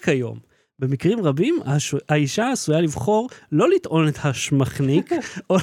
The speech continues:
להסתמך על עצמה, להסתכל על מסלול הדרך במקום. ישנם מנהגים שונים בעולם המיוחדים לאנשים מסוימים, אך זה מאוד חשוב לכתוב את הנאמנויות של האנשים,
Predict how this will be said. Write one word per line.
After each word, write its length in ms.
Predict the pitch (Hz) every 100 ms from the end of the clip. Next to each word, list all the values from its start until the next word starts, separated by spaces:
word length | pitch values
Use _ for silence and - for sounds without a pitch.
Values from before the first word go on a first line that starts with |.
| 254
להסתמך 600 | 254 - 147 170 277 185
על 100 | 139
עצמה, 380 | - 160 196 311 - - 147
להסתכל 400 | 131 - 123 190
על 160 | 226
מסלול 400 | 143 123 - 220
הדרך 280 | 180 165 180
במקום. 440 | 180 160 269 151 117 _ _ _
ישנם 420 | 127 - - 202
מנהגים 360 | 185 156 160 254
שונים 260 | 220 226 240
בעולם 340 | 165 185 247 - - 147
המיוחדים 600 | 147 147 - 131 190 285
לאנשים 340 | 202 156 196
מסוימים, 460 | 196 160 147 170 113 - -
אך 160 | 139 -
זה 120 | 127
מאוד 240 | 113 135
חשוב 280 | - 143 175
לכתוב 360 | 165 - 170 190
את 120 | 185
הנאמנויות 720 | 135 131 127 123 123 139 262
של 120 | 247
האנשים, 400 | 151 131 - 190